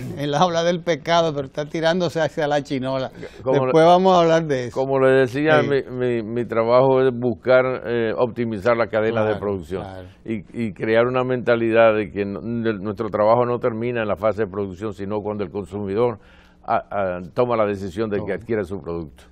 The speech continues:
Speaker 1: Exacto,
Speaker 2: Mm, mm.
Speaker 1: exacto. José Miguel Cordero,
Speaker 2: Yeah.
Speaker 1: eh, te vas a convertir ya en el asesor de,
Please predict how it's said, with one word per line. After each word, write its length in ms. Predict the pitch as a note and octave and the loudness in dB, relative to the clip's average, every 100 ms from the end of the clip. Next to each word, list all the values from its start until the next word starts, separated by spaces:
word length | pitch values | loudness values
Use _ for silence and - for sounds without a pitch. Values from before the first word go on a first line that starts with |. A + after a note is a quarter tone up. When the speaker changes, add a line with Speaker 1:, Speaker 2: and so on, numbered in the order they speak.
| _ | _
Speaker 1:
Exacto, 520 | A2 F#2+ G#2 G2 F#2+ G2 | -18 -12 -10 -10 -12 -12
Speaker 2:
Mm, 140 | G2 | -10
mm. 40 | F#2 | -10
Speaker 1:
exacto. 420 | G#2 G#2+ G2 A#2 | -10 -12 -12 -12
José 240 | A#2+ F3 | 0 2
Miguel 320 | F#3+ G3+ G#3+ F#3 | 4 6 4 4
Cordero, 420 | E3 D3 C#3 A2+ - - | 0 0 0 -2 -10 -10
Speaker 2:
Yeah. 280 | G2+ E2 F#2 A2 | -8 -8 -8 -2
Speaker 1:
eh, 800 | C#3 C#3 C3+ C3 B2 A#2 A#2 - _ _ | 0 2 4 2 0 -4 -10 -18 _ _
te 80 | A#2+ | -8
vas 180 | B2 C#3+ | -4 -4
a 20 | C#3+ | -2
convertir 580 | E3 D#3+ D3+ - C#3+ | -2 -2 -4 -4 -4
ya 120 | D3 C3+ | -2 -2
en 100 | C#3 | -4
el 120 | C3 | -6
asesor 800 | B2 C3 A2+ - B2 C3 A#2 G#2+ _ _ - - - _ | -6 -8 -8 -6 -6 -6 -8 -14 _ _ -20 -20 -20 _
de, 680 | B2+ A#2 A#2 A2+ G#2+ G2+ G#2+ | -12 -6 -6 -4 -8 -10 -14